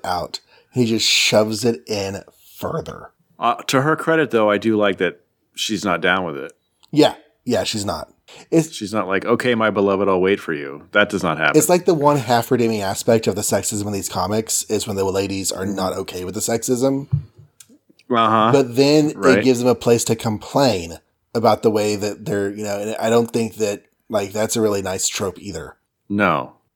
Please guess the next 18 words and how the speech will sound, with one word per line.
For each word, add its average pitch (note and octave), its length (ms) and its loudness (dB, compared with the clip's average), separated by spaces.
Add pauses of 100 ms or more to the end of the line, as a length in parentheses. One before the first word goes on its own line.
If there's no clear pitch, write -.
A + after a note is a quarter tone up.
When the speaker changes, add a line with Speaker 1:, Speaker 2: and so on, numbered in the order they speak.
(140)
Speaker 1:
'Cause A2 120 -4
you G#2 120 -4
asso-, A2+ 340 0
you A#2+ 120 2
Speaker 2:
Oh. G3 40 6
Speaker 1:
associate A#2 340 4
female G#2 240 -2
characters G2 340 -6
with F#2+ 100 -8
complainers. F2+ 640 -6 (800)
Speaker 2:
Is B2+ 140 0
she - 240 2
the D#3 120 -4
sister F3 480 -2
of A2+ 100 0
Hemdall A#2+ 640 -4
Speaker 1:
Yes. - 240 -2
Speaker 2:
or F2+ 100 -4